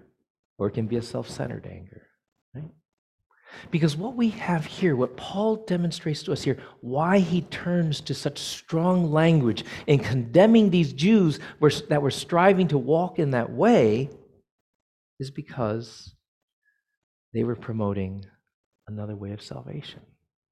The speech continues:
And for Paul, the surpassing worth of Jesus Christ was his passion. Now, on the one hand, what does it matter if someone attacks God?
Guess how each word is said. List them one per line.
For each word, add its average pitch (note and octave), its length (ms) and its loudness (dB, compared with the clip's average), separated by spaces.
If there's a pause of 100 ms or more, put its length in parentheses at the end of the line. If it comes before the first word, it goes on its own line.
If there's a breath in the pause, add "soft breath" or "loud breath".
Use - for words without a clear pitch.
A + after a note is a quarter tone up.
(760 loud breath)
And C#3 120 -8
for - 140 -6
Paul, - 840 -8 (360 loud breath)
the A2 80 -10
surpassing - 1120 -8 (640 soft breath)
worth C3+ 500 -8
of A2+ 140 -18
Jesus C3+ 420 -8
Christ - 580 -18
was A2+ 140 -12
his - 160 -16
passion. - 480 -14 (1160 loud breath)
Now, F#3+ 120 0
on C#3+ 140 2
the C#3 60 -2
one A3+ 200 -2
hand, B2 380 -2 (260)
what G3+ 140 -4
does G3+ 140 -2
it F3+ 100 0
matter D3+ 280 0
if A#2+ 100 -4
someone B2 280 -2
attacks - 800 -8 (580)
God? - 240 -6